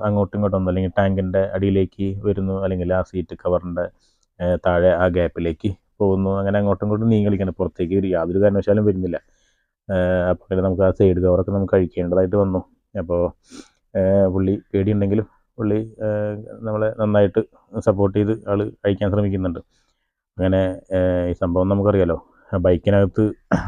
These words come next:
പാമ്പ് പെട്ട് കഴിഞ്ഞാൽ ആ ബൈക്കിനകത്ത് സീറ്റിൻ്റെ അടിയിൽ അല്ലെങ്കിൽ ടാങ്കിൻ്റെ, ഏ, അടിയിലുള്ള ആ വിടവിലും, പിന്നെ അതുപോലെ തന്നെ ഫ്രണ്ടിലേക്ക് പോയി കഴിഞ്ഞാൽ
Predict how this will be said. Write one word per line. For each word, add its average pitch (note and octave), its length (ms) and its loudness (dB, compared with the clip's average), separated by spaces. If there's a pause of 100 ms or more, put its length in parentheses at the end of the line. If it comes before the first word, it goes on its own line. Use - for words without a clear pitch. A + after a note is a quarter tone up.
(120)
പാമ്പ് G#2+ 280 4
പെട്ട് G#2+ 280 2
കഴിഞ്ഞാൽ G2+ 340 4 (500)
ആ A2+ 60 -4
ബൈക്കിനകത്ത് G#2 460 4
സീറ്റിൻ്റെ G2 420 2
അടിയിൽ F#2+ 200 4
അല്ലെങ്കിൽ F#2+ 320 2
ടാങ്കിൻ്റെ, F2+ 560 0 (360)
ഏ, F2+ 100 -4 (640)
അടിയിലുള്ള F2+ 520 0 (160)
ആ F#2 80 0 (300)
വിടവിലും, F2+ 460 -4 (320)
പിന്നെ - 220 -2
അതുപോലെ G2 260 6
തന്നെ F#2 380 -2
ഫ്രണ്ടിലേക്ക് F#2+ 540 -2
പോയി F#2+ 180 2
കഴിഞ്ഞാൽ F#2 340 -2